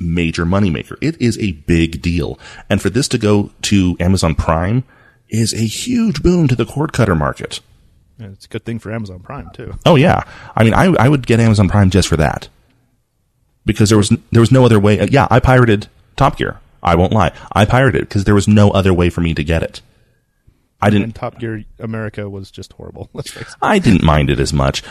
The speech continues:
Speaker 1: but it, it was available on B B C America a week after it had aired in the U K, and I would have done that, except I couldn't get B B C America where I live. It's not offered. So yeah, I pirated it. And now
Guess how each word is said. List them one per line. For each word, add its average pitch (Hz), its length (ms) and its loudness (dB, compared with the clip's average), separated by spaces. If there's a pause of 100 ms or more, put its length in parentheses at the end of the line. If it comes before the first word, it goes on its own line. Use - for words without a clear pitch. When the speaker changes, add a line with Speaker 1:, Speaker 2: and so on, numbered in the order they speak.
(120)
Speaker 1:
but - 160 0
it, 135 140 2
it 135 60 4
was 127 160 6
available 123 300 4
on 131 100 4
B 107 120 4
B 110 100 4
C 117 180 0
America 85 540 0 (160)
a 85 80 0
week 98 300 0
after 95 420 0
it - 260 0
had 98 180 0
aired 85 240 2
in 85 160 2
the 87 80 2
U 90 140 2
K, 76 300 -2 (200)
and 143 100 2
I 214 80 4
would 196 100 6
have 101 160 -2
done 76 200 2
that, 80 200 0
except - 300 -4
I 110 120 2
couldn't 113 300 -2
get 104 220 0
B 101 140 2
B 90 80 -2
C 87 220 -2
America 104 420 2
where 69 160 -2
I 65 80 -2
live. - 320 -6 (500)
It's 107 120 -4
not 101 140 2
offered. 95 380 -2 (1200)
So - 140 -4
yeah, 131 220 0 (200)
I 82 140 0
pirated 85 460 -2
it. - 140 -10 (340)
And 92 100 0
now 113 380 0